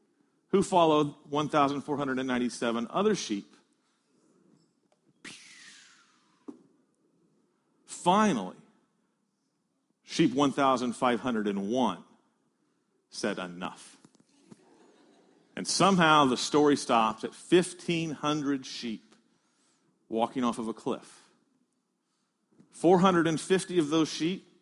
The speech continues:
died. We're told in this report, in the end, four hundred and fifty dead animals lie on top of one another in a billowy white pail. The only good news is that those who jumped later were saved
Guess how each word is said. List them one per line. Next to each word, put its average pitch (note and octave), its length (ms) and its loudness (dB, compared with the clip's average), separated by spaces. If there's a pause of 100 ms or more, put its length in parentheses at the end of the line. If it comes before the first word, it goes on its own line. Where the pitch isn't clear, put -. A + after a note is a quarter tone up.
(680)
died. D#3 300 -4 (1400)
We're A#2 80 -2
told F#3 420 6
in C#3+ 160 -4
this C3+ 200 -4
report, D#3 420 -2
in D3 100 -2
the C#3 160 -2
end, F3 260 -2
four F3+ 260 -2
hundred D#3 280 0
and C3+ 120 -2
fifty D3 320 0
dead D3 280 0
animals C#3+ 420 -4
lie C3+ 200 0
on B2+ 140 -2
top C#3 280 -4
of B2+ 100 -6
one B2+ 160 -2
another A#2 380 0 (280)
in C3 120 0
a A#2 80 2
billowy C#3+ 580 4 (280)
white C3 400 0 (120)
pail. G#2 300 -4 (880)
The C#3+ 160 4
only G#3+ 340 8
good E3 240 4
news C#3+ 640 -2 (1600)
is A#2+ 80 -2
that A#2 160 -2
those F#3 300 8
who F#3+ 100 4
jumped D3 320 -2
later C3+ 380 2
were A2+ 200 0
saved - 760 -4